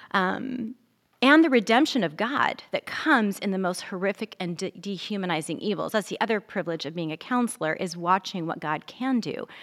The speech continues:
So we're not just exposing the reality of what Bathsheba experienced, but we're also talking about the redemption of God. So the challenge was to teach God's point of view, not Bathsheba's, uh,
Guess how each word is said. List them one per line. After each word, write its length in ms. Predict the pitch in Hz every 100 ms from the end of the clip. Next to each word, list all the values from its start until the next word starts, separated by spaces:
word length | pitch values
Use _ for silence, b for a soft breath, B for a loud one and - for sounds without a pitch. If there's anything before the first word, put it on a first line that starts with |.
| B
So 160 | B 269
we're 80 | 277
not 160 | 359
just 180 | 302 269
exposing 520 | - - - 202 185
the 100 | 175
reality 500 | 156 160 202 226 170
of 140 | 156 151
what 220 | 165 -
Bathsheba 640 | 160 156 - 190 175 160 -
experienced, 1040 | - - - 208 190 165 160 - - - B B B B
but 220 | 190 180
we're 100 | 202
also 300 | - 185 190
talking 320 | 175 165 170
about 180 | 156 156
the 80 | 170
redemption 500 | 160 160 156 - 170
of 120 | 156
God. 320 | 170 156 160
So 240 | - 254 240 B B B
the 100 | 220
challenge 600 | - 311 403 403 247 202
was 160 | 208 196
to 100 | 202
teach 380 | - 220 - 175
God's 420 | 175 202 208 -
point 260 | - 147
of 80 | 147
view, 480 | 151 143 123 180 202 - _ b b b
not 300 | 196 202 190
Bathsheba's, 920 | 185 180 - 165 156 151 208 - - - _ b b b b
uh, 240 | 175 160